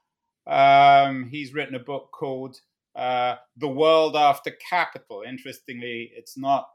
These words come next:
entitled The World After Venture Capital. I don't know what Albert thinks the world will look like in the future, uh, whether venture capitalists will exist.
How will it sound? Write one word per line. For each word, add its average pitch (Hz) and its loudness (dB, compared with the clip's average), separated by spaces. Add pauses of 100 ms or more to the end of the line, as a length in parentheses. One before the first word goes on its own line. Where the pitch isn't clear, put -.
entitled 113 -10
The 117 -18
World 113 -8
After 110 -10 (280)
Venture 120 -12 (120)
Capital. 95 -20
I 98 -18
don't 101 -20
know 98 -20
what 95 -16 (360)
Albert 101 -14
thinks 101 -20
the 98 -20
world 101 -12
will 95 -18
look 107 -14
like 98 -10
in 98 -16
the 95 -18
future, 101 -14 (800)
uh, 107 -4
whether 104 -6
venture 110 -8
capitalists 104 -10
will 101 -10
exist. 131 -4